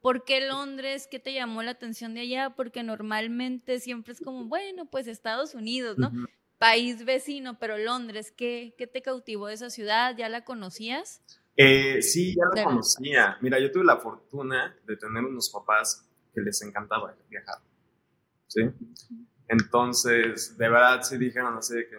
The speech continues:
Speaker 2: "No, mis hijos van a, van a conocer mucho y, y eso es lo que nosotros queremos para, para mi hermana y para mí". Entonces, viajamos mucho y en uno de estos viajes llegamos a Inglaterra y lo vi,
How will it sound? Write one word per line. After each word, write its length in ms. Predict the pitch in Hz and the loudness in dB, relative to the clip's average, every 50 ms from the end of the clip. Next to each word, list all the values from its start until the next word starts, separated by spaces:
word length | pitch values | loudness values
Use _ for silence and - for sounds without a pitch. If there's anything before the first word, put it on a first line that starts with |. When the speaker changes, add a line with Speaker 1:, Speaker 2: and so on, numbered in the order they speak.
| 107 | -18
Speaker 2:
"No, 200 | 110 110 110 - - 104 - - - - 117 | -16 -16 -16 -16 -18 -16 -14 -14 -12 -4 -2
mis 180 | 117 113 117 | 0 0 0
hijos 320 | 135 139 139 147 143 131 - | -2 -4 -2 0 -2 0 0
van 180 | 120 117 120 | 0 0 0
a, 320 | 123 123 120 110 - - - _ _ _ _ | 2 0 0 0 -2 -8 -16 _ _ _ _
van 180 | _ 117 120 127 | _ 6 6 6
a 100 | 135 131 | 4 2
conocer 340 | 127 120 110 107 - - 127 | -2 -6 -4 -2 -2 -2 -2
mucho 480 | 123 127 139 139 135 - 156 156 147 | -4 -4 -6 -8 -8 -8 -4 -2 0
y, 340 | 139 131 113 110 110 107 - - - - - - - - - - | 0 0 0 -2 -4 -8 -12 -18 -20 -20 -18 -18 -18 -18 -6 2
y 60 | 117 | 2
eso 160 | 120 120 135 | 4 4 4
es 40 | 135 | 2
lo 80 | 123 117 | 2 0
que 80 | - | 0
nosotros 340 | 113 104 107 127 127 123 117 - | -6 -8 -8 -10 -6 -6 -4 -2
queremos 280 | - 117 123 123 117 117 | 0 0 0 0 -2 -2
para, 380 | - 107 104 101 95 95 - | -4 -4 -4 -4 -8 -12 -12
para 160 | - 110 110 | -8 -6 -6
mi 80 | 110 110 | -4 -4
hermana 220 | 110 113 120 120 | -4 -6 -6 -6
y 20 | 117 | -6
para 220 | - 107 107 110 | -6 -6 -6 -6
mí". 120 | 127 139 131 _ _ _ _ - - - - _ _ | -8 -14 -20 _ _ _ _ -20 -20 -20 -20 _ _
Entonces, 1040 | - 113 113 113 113 - 131 131 127 123 - 131 131 127 120 117 117 - - - _ _ _ _ _ _ _ _ _ | 4 4 4 6 6 4 2 4 4 0 0 2 2 2 2 0 -2 -4 -8 -10 _ _ _ _ _ _ _ _ _
viajamos 640 | - 120 120 117 110 - - 135 135 135 123 117 - | 2 8 8 8 8 8 6 2 0 0 -4 -8 -8
mucho 460 | 123 131 127 127 - 127 123 127 - _ _ _ _ _ _ _ _ _ _ _ _ _ - - | -8 -8 -8 -8 -8 -10 -10 -10 -14 _ _ _ _ _ _ _ _ _ _ _ _ _ -6 6
y 80 | - 131 | 10 10
en 120 | 120 120 | 10 10
uno 120 | 120 120 | 10 6
de 60 | 123 117 | 4 0
estos 200 | - - 131 120 | -2 -4 -4 2
viajes 300 | 120 117 113 120 120 110 | 4 4 4 4 -2 -6
llegamos 380 | 110 104 110 110 110 107 - | -6 -4 -4 -4 -4 -4 -6
a 40 | 110 | -6
Inglaterra 540 | 107 107 104 - - 107 107 - 117 113 - | -6 -8 -8 -6 -6 -6 -6 -4 -8 -10 -10
y 40 | - | -12
lo 120 | - - | -16 -12
vi, 260 | - 113 117 113 117 | -6 -6 -4 -4 -4